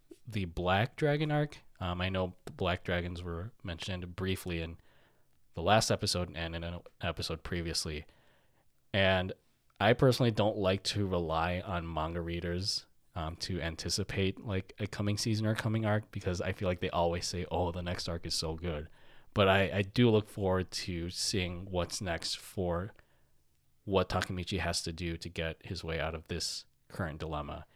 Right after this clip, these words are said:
And I, it makes me question, like, is Hina just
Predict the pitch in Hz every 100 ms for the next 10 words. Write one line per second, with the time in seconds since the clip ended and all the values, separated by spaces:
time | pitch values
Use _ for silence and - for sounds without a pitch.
0 | - _ _ _ _ _ - 95 90 117
1 | 107 110 101 107 92 120 117 - 107 90
2 | 90 - 110 90 92 - - 90 90 101
3 | 107 101 - -